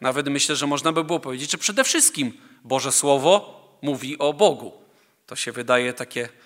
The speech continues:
sensowne i, i wydaje mi się, że taka, takie nauczenie się czegoś o Bogu z Biblii to potrafi być trudniejsze niż zajście do Biedronki i zapłacenie za siatkę siedemdziesiąt groszy,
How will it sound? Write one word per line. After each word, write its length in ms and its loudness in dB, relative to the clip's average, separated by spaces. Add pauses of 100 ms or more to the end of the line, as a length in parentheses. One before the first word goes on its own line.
(340)
sensowne 760 0
i, 240 -8 (920)
i 120 -14 (220)
wydaje 400 4
mi 80 -2
się, 140 0
że 140 -2
taka, 400 4
takie 300 -4
nauczenie 600 2
się 160 -2
czegoś 340 -6
o 60 -4
Bogu 300 -6
z 100 -2
Biblii 560 -10 (680)
to 100 -8
potrafi 460 4
być 200 2
trudniejsze 640 0
niż 300 -6
zajście 480 4
do 100 -6
Biedronki 520 -2
i 60 -8
zapłacenie 560 -6
za 140 -8
siatkę 380 -4
siedemdziesiąt 600 -8
groszy, 440 -6